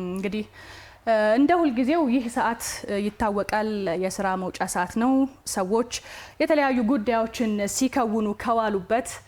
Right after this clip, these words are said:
ወደ የመኖሪያ ቤቶቻቸውም ወደ ተለያዩ ቦታዎች የሚንቀሳቀሱበት እንደመሆኑ መጠን በአብዛኛው በዚህ ሰዓት፣ እ፣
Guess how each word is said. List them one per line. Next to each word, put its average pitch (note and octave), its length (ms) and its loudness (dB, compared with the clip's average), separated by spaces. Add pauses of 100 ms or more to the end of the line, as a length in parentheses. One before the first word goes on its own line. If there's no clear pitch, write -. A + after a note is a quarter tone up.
(300)
ወደ G3 240 0
የመኖሪያ G3+ 460 0
ቤቶቻቸውም A#3 680 -2
ወደ D#4+ 180 2
ተለያዩ D4 400 0 (360)
ቦታዎች F#3+ 440 -2
የሚንቀሳቀሱበት G3 1000 -4
እንደመሆኑ G#3+ 600 -2
መጠን D#4+ 360 0 (400)
በአብዛኛው G#3 1120 0 (480)
በዚህ B3 320 2
ሰዓት፣ B3 300 0 (160)
እ፣ G3 120 -2